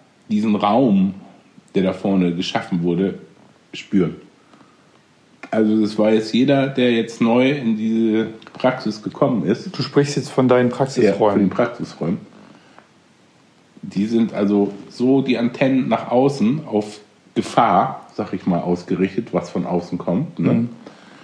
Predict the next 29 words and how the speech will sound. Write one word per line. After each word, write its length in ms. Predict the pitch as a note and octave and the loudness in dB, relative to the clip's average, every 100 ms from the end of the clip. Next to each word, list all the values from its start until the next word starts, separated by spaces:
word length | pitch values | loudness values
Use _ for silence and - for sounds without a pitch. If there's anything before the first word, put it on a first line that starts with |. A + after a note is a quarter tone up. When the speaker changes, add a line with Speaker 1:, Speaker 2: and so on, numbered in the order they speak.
| - - _ _ - | -20 -20 _ _ -8
Speaker 1:
Und 160 | G#2+ | -2
die 40 | G2+ | 2
merken 400 | G#2 A#2 - C#3 | 4 4 2 2
das, 180 | C#3 B2 | 0 -2
sobald 360 | F#2 F#2+ A2 | 0 0 0
sie 80 | - | -2
dann 180 | G#2+ G#2 | -2 0
jetzt 140 | G2+ | 0
auf 160 | F2+ - | -4 -4
den 200 | E2+ E2+ | -6 -2
Hof 200 | G#2 C#3 - | 0 0 -2
fahren. 320 | B2+ B2 A#2 A2+ | -2 0 -2 -4
Speaker 2:
Dann 60 | |
kommen 220 | - C3 | -2 -2
sie 80 | C3 | 0
in 140 | C3 B2 | -2 0
deine 260 | B2 B2+ | 2 2
Gebärmutter 520 | B2 A#2+ A#2+ A2 G2+ F#2+ | 2 2 2 2 -2 -2
hier 200 | G2+ G2 | -4 -6
rein. 140 | G2 | -4
Speaker 1:
Dann 140 | G#2 G#2 | -4 0
kommen 180 | B2 | 0
sie 60 | B2+ | 2
in 80 | A#2+ | 2
diese 220 | G2+ A2 | 0 0
Gebärmutter 500 | C#3 C#3+ A#2 F#2+ F2+ | -2 -2 -2 -2 -4
rein 240 | F2+ F2+ F2+ | -4 -4 -4
hier, 140 | F2+ | -4
ja. 160 | A2 | -4